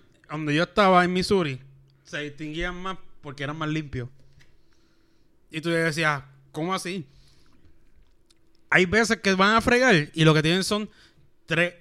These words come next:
una, un agua caliente, un esto, y hirviendo. Ellas pasan el agua así, pam, pam, y tiran para el lado. Quede como quede.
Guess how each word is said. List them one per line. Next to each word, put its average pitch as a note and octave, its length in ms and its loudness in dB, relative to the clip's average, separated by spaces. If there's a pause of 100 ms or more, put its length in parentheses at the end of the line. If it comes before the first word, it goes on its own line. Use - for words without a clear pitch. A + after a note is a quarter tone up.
(140)
una, F3 380 2
un E3 200 4
agua F#3+ 200 4
caliente, G3+ 460 0
un G3 80 -2
esto, A3+ 240 -4
y F#3 40 -2
hirviendo. E3 420 -4
Ellas D3 140 -8
pasan F#3 340 -8
el F#3+ 80 -10
agua G3 200 -10
así, G#3+ 120 -16
pam, G#3 200 -12
pam, A#3+ 220 -20
y C#3 100 -20
tiran C3+ 220 -16
para C3+ 120 -14
el B2+ 60 -12
lado. A#2 180 -16
Quede F3 200 6
como A3 200 12
quede. F#3 320 8